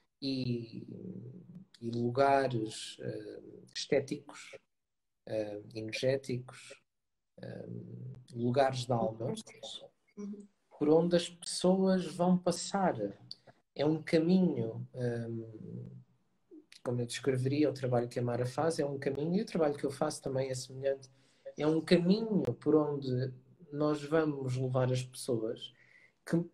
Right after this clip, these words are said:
Speaker 1: que às vezes a gente até sabe por onde é que as pessoas à partida vão passar, porque a gente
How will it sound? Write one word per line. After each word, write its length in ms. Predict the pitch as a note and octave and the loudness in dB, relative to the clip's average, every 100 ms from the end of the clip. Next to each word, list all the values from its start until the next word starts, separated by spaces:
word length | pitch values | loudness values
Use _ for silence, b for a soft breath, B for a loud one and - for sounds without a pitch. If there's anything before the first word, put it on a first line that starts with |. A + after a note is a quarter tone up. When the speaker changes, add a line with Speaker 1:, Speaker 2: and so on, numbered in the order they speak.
| - | -12
Speaker 1:
que 240 | - C#4 B3+ | 0 4 6
às 200 | G#3+ F#3 | 4 2
vezes 400 | F3+ G#3 F#3 - | 4 4 4 2
a 40 | |
gente 280 | D#3 F#3+ F#3 | 2 4 4
até 240 | E3+ E3+ E3 | 2 4 2
sabe 520 | - - E3+ E3 - | 2 2 4 4 2
por 120 | D#3 | -2
onde 160 | D3 C#3+ | 0 0
é 20 | |
que 120 | C#3 | -2
as 100 | C#3+ | -8
pessoas 540 | - - D3 C#3+ C3 B2+ | -10 -2 2 2 2 0
à 80 | |
partida 420 | B2 B2 - C3+ C3 | 0 -2 -4 -4 -2
vão 200 | C3 B2+ | 0 0
passar, 460 | B2+ - A#2 A2+ D3 - B B B B _ _ - | 0 -2 -2 -2 -8 -18 B B B B _ _ 2
porque 360 | F3+ - - | 2 2 2
a 40 | D#3+ | 4
gente 320 | E3+ E3 D#3+ | 4 2 2